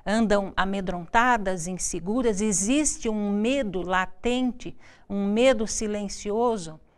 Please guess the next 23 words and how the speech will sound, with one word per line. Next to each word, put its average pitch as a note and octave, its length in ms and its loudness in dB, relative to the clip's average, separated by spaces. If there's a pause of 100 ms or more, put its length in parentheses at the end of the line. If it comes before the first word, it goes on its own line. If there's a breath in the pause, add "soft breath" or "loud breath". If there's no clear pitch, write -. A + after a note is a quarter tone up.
(440 soft breath)
é, F#3+ 280 -2
em A3 160 2
função B3 760 0
das G3+ 220 2
circunstâncias - 1300 0 (760 soft breath)
que A#3 160 0
nós A#3+ 340 0
vivemos A#3+ 960 0 (180)
no A3+ 220 2
mundo A3+ 420 2
de G3+ 160 -2
hoje. D#3+ 460 -6 (840 soft breath)
Nós G3+ 280 2
vemos C4+ 460 4
que - 140 -2
quanto F4+ 520 6
mais A#3+ 380 2
o G#3+ 80 0
tempo G#3 400 -4
passa, B3 680 -2 (540 soft breath)
nós G3 300 -2
vemos B3 560 2
que A3+ 440 -2